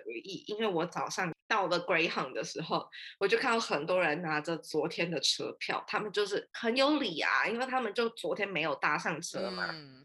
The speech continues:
Speaker 1: 所以他们就要求说，
Speaker 2: 嗯。
Speaker 1: “你这张应该要 redeem 今天的票。”车站人员就说：“不行，因为有订今天的票的人，所以你们没有办法就是重叠。”反正其实美国的客运公司一间比一间还要烂啊，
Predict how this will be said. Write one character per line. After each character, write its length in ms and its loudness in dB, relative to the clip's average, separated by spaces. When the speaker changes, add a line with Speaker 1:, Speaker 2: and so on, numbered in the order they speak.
Speaker 1:
所 160 -2
以 40 4
他 120 0
们 140 2
就 140 0
要 240 0
求 180 0
说， 160 0
Speaker 2:
嗯。 80 -2
Speaker 1:
“你 180 -4
这 160 0
张 220 -2
应 60 -2
该 80 -2
要 120 0
redeem 480 -2
今 240 2
天 240 -2
的 80 0
票。” 460 -4
车 180 4
站 220 4
人 100 4
员 140 0
就 100 -2
说 220 0
：“不 160 -4
行， 480 -6
因 160 -2
为 240 2
有 180 6
订 240 2
今 240 -2
天 160 -2
的 100 -4
票 240 -2
的 140 -2
人， 100 -6
所 160 2
以 240 -2
你 180 0
们 340 -2
没 120 4
有 120 2
办 240 4
法 240 -2
就 160 -2
是 500 -2
重 260 -4
叠。” 140 -2
反 180 0
正 140 4
其 180 -6
实 160 -4
美 220 -2
国 220 -2
的 60 0
客 220 0
运 140 2
公 160 0
司 220 -6
一 80 -10
间 260 -2
比 80 -4
一 100 -4
间 200 -4
还 100 -6
要 140 -6
烂 160 2
啊， 200 -6